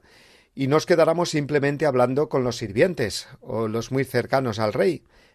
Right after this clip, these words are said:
pero no con él. Pues no se puede decir que hayamos ido a visitar al rey,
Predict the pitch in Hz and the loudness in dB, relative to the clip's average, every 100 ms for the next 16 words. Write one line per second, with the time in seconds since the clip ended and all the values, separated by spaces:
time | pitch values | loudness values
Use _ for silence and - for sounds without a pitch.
0 | - 123 113 123 127 143 208 - _ _ | -6 -2 0 2 2 0 -2 -6 _ _
1 | _ _ _ _ _ - - 117 98 127 | _ _ _ _ _ -20 -12 -10 -6 -6
2 | 131 - 135 127 107 143 - 113 104 120 | -4 2 4 4 4 -4 -6 -4 0 2
3 | 120 110 - 123 120 117 113 117 120 120 | 0 -4 -6 -4 0 0 0 -2 0 2
4 | 120 107 127 165 107 | 2 2 2 2 0